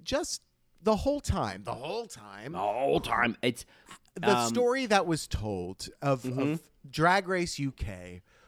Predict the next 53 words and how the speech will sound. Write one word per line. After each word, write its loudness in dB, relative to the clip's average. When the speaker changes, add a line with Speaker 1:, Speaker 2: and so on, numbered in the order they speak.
Speaker 2:
Yeah. 2
Speaker 1:
Who's -2
gonna -2
be 2
the -2
best -4
supporting -6
actress -10
in -12
your -12
mind? -18
I 4
have 0
a 0
very 0
clear -8
winner. -10
Speaker 2:
So 0
do 4
I. 0
It's 0
very, 2
to -6
me, 2
I, -2
I 2
wrote 2
this -4
down -2
even -4
in -6
my -4
notes. -4
Bag 2
of 0
Chips -6
is -10
the -4
B -2
S -4
A 0
of -6
the -14
season. -6
She -4
is -8
the -8
Ruth -4
Gordon 0
of -6
the -4
season. -4
Speaker 1:
<laughs> 4